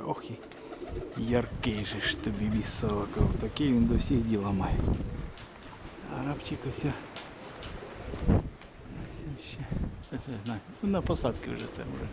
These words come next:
Так, болтанка на посадці. Але ж вітер, ну який польот, блядь, це. Так, за грібони. Чи до грібони, бо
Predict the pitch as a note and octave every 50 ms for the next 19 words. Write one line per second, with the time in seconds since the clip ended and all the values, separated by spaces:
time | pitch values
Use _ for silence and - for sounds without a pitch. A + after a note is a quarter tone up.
0 | - - - - - - - - - - - - - - - - - - - -
1 | - - - - - - - - B2 B2+ C#3+ D3 C#3+ C3 C3 C3 C#3 C#3 C3 C3
2 | B2 C3+ C3+ C3 B2+ B2 C#3 C#3 B2 - - A#2+ B2 - - - - - - -
3 | - - - C4+ C4+ B3 A3+ F#3+ E3 G3 G#3 F#3 - D3 C#3 D#3 D#3 D3+ D3+ C#3+
4 | - D#3 C#3+ - - B2+ A#2+ A#2 A2+ G#2+ G2+ A2 - A2 A2 G2+ - - - B2+
5 | - - - - - - - - - - - - - - - - - - - -
6 | - - B2+ A2+ G#2+ - - - - - A#2+ C3+ C3+ A#2+ B2 D3 D3+ C#3 C3 C#3
7 | D3 C3+ A#2 A2 G#2 F#2+ - - - - - - - - - - - - - -
8 | - - - - - - - - - - - A#2+ A2+ A2 C3+ D#3 D3 A#2+ B2 A#2+
9 | A#2+ A#2 A2+ B2 A#2+ A#2+ A#2 A#2 A#2 A2+ A2+